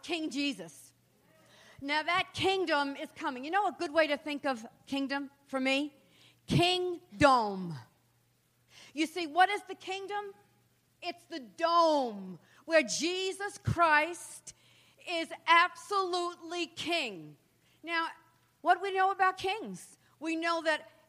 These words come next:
in a kingdom, the king rules. In a kingdom, what the king says goes.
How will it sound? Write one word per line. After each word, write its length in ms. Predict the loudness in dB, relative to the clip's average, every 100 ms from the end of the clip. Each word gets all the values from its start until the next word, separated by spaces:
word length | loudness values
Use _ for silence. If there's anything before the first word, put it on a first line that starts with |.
| _ -4
in 160 | 0 0
a 60 | -2 -4
kingdom, 720 | -4 -4 -2 -2 -2 -6 -8
the 80 | -10
king 540 | -6 -2 -2 -2 -6 -10 _ _
rules. 640 | -4 -4 -4 -8 -12 -20 -20 _ _ _ _ _ _ _ _ _ _
In 180 | -8 -4
a 80 | -4 -6 _
kingdom, 920 | -14 -8 -6 -6 -8 -6 -4 -4 -6 -12 -18 _ -2
what 240 | -2 -2
the 80 | -10 -12 -18
king 640 | -8 -4 -4 -4 -6 -10 -14 -18 -6
says 420 | 0 0 0 -6 -16 _ _ _ _ _ _ _ _ _
goes. 680 | 6 8 6 0 -12 -20